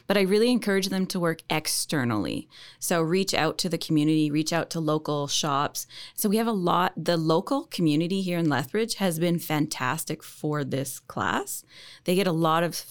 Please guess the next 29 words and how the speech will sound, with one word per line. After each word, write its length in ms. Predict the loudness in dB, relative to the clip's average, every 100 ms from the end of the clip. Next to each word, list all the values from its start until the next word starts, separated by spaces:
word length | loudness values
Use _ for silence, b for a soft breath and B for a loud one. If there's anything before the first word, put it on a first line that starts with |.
| -6
um, 560 | -2 0 0 0 -2 -8 -8
support, 420 | -6 -2 0 2
and 160 | 2 0
even 240 | 2 2
the 60 | 2
big, 400 | 0 -2 -6 -16 -4
like, 180 | -4 0
Canadian 360 | 0 2 2
Tire, 300 | 0 0 0
the 100 | 0
big 240 | 0 0 0
box 320 | 0 0 -2
stores 320 | -2 -4 -4
as 160 | -6 0
well, 320 | 0 0 -4 B B B B 0
very, 380 | 4 4 4
very 260 | 2 2 2
supportive. 540 | -2 -2 -2 0 -2
So 280 | 0 0 0 B B B -2
it's, 380 | 0 -2 -4 -2
it's 260 | -2 -4 -10 _ _ -2
almost 240 | -2 0
like 140 | -2 0
a 80 |
networking 680 | 2 2 2 -2 -2 -4 -2
for 120 | -2
them 180 | 0 0
as 180 | 0 -2
well, 400 | -2 0 -2